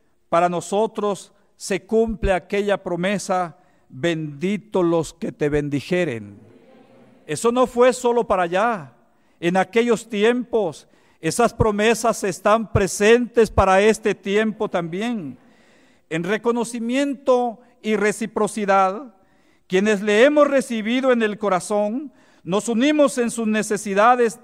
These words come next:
diariamente a través de la oración, siendo esta acción un acto de justicia, de gratitud, de necesidad, pero sobre todo de amor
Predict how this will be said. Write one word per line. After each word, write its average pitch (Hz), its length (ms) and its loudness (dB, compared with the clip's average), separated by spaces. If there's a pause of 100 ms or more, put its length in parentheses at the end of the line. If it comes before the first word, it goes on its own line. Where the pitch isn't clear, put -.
(120)
diariamente 247 1300 2
a 180 180 0
través 185 680 0 (260)
de 175 220 0
la 175 100 4
oración, 170 720 -4 (680)
siendo 247 640 2
esta 240 340 0
acción 208 720 -4 (200)
un 175 200 0
acto 247 360 2
de 233 80 2
justicia, 185 880 -6 (440)
de 156 200 -4
gratitud, 220 840 0 (220)
de 196 180 0
necesidad, 233 880 0 (320)
pero 175 240 0
sobre 160 380 -4
todo 208 440 -4
de 151 200 -8
amor 127 420 -10